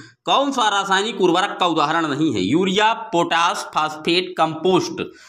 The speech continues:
तो रासायनिक उर्वरक compost नहीं है, बल्कि ये गोबर से निर्मित एक जो है compost, जो है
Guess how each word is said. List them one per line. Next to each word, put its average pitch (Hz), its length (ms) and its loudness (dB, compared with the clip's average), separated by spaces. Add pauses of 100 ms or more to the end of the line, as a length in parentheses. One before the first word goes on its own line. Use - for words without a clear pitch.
(200)
तो 214 80 4
रासायनिक 202 680 2
उर्वरक 262 360 2
compost 220 440 0
नहीं 202 260 2
है, 247 140 0
बल्कि 214 360 0
ये 214 80 4
गोबर 190 360 2 (480)
से 226 180 2
निर्मित 185 420 0
एक 185 260 0 (380)
जो 233 200 2
है 151 140 -2 (340)
compost, 190 500 -2 (360)
जो 208 200 0
है 185 180 0